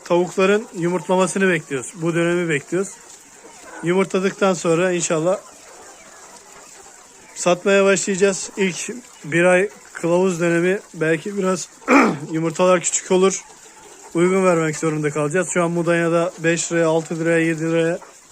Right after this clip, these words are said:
satanlar var. Biz kılavuz yumurtalarını üç buçuk, dört arası bakalım, araştırırız o ara. Küçük olduğu için satmaya çalışacağız. O kılavuz yumurtalarıyla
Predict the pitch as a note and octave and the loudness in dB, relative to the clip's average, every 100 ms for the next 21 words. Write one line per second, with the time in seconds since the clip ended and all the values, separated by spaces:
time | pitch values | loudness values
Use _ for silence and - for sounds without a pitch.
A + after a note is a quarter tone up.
0 | - - - - D#3+ F#3 F3+ F#3 F#3 G3 | -20 -20 -14 -8 -4 -2 0 2 4 4
1 | - - - - - - - - - - | 0 -16 -20 -20 -20 -20 -20 -20 -20 -8
2 | F#3+ F#3 - F#3+ F#3+ F3+ F#3+ F3+ G3 F#3 | -4 -4 2 4 4 0 -2 -2 2 2
3 | F3+ F#3 F#3+ G#3+ G3+ F3 F3 G3+ F3 F3+ | 2 2 0 -2 -4 -6 -6 -6 -6 0
4 | F#3 F3 F#3 F3 - F#3 E3+ - - - | 0 2 0 0 -2 0 0 -2 -14 -6
5 | E3 D#3+ F3 D#3 - - - D#3 E3 - | -2 0 0 -2 -8 -18 -6 -2 -2 -2
6 | F3+ F3+ D#3+ D#3+ E3+ A3 - - - - | 0 0 2 2 2 0 -6 -20 -20 -20
7 | - - - - - - E3 F#3 F3 F#3 | -20 -20 -20 -18 -12 -10 -2 0 2 2
8 | F#3 G3 G3 - - - - - - - | 0 -4 -6 -12 -20 -20 -20 -20 -20 -20
9 | - - - - - F#3 F#3+ F#3 F#3 F3+ | -20 -20 -20 -8 -2 -2 0 -2 -2 -2
10 | F3 D#3 - F3 G3+ - - - - - | -4 -4 -6 -2 -2 -4 -14 -20 -20 -20
11 | - - - - - - - - G#3+ F#3+ | -20 -20 -20 -20 -20 -20 -20 -8 -6 -2
12 | G3 F#3+ F#3+ F#3 F#3 F3+ F#3 F3+ F3+ F#3 | 0 2 2 0 -2 0 2 4 2 2
13 | G3 | 2